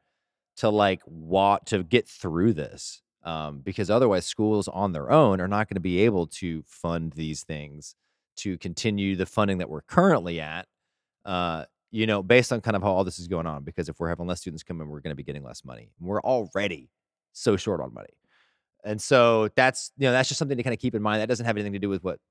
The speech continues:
what Toby Jackson was specifically referring to. She's kind of saying, "Hey, look, we're getting more in compliance with the state in regards to our, you know, equity of treating students at different schools the same," which is great. Um, but I'm just kinda saying here in the ne-, in the,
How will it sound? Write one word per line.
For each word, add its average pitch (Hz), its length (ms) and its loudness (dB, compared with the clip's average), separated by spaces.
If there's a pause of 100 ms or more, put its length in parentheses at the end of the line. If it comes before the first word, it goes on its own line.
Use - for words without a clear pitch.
(100)
what 95 160 -6 (200)
Toby 98 260 0
Jackson 87 380 -2
was 78 280 -12
specifically 104 520 -2
referring 82 400 -4
to. 87 200 -6
She's 95 200 -12
kind 95 140 -6
of 82 60 -10
saying, 87 260 -6
"Hey, 98 160 -2
look, 95 280 0
we're 90 100 -8
getting 87 200 -4
more 87 240 -6
in 85 80 -10
compliance 82 580 -12
with 80 140 -14
the - 80 -16
state 78 340 -10
in 76 120 -14
regards 71 440 -10
to 67 260 -14 (400)
our, 76 360 -6 (100)
you 82 80 -14
know, 73 180 -12
equity 82 440 -10 (220)
of 80 120 -10
treating 80 460 -6 (160)
students 95 400 -6
at 80 80 -10
different 85 280 -8
schools 76 580 -6
the 82 120 -6
same," 73 420 -10 (280)
which 98 160 -4
is 117 100 -2
great. 110 340 6 (560)
Um, 92 580 -2 (100)
but 101 100 -2
I'm 107 120 2
just 107 120 -4
kinda 98 140 -2
saying 85 400 -2
here 135 420 2
in 120 120 0
the 117 60 -2
ne-, 117 280 -4
in 107 120 -6
the, 95 160 -8